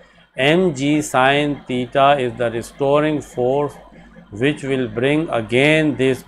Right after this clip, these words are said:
bob to its initial position and एम जी cos theta is the component which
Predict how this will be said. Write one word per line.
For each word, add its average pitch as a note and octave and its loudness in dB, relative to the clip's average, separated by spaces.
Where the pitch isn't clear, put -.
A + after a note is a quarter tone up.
bob B2+ 0
to C3+ -6
its C3 -4
initial B2 -2
position F#2 -14
and B2 -4
एम F3 2
जी C#3 0
cos C3+ 4
theta A#2+ -2
is A#2+ -4
the A#2+ 0
component D3+ 0
which C3 -2